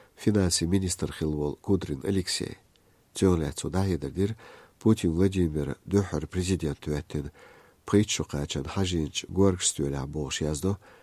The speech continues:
Коммерсант газету. Оц форум яда лоч хилч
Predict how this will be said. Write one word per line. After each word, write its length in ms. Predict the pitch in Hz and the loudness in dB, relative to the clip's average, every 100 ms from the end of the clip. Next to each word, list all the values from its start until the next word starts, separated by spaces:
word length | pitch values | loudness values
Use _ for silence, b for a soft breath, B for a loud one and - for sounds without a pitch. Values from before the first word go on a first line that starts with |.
| b | b
Коммерсант 540 | - 95 90 - 64 - | 0 2 4 2 0 -6
газету. 480 | 71 60 50 - - - _ _ _ b b b | -6 -6 -8 -10 -14 -18 _ _ _ b b b
Оц 220 | 117 131 | 4 4
форум 380 | - 120 117 101 | 6 8 8 8
яда 360 | 82 76 101 117 | 4 4 2 2
лоч 380 | 90 80 - | 2 0 -2
хилч 320 | - 82 - | 0 -2 -2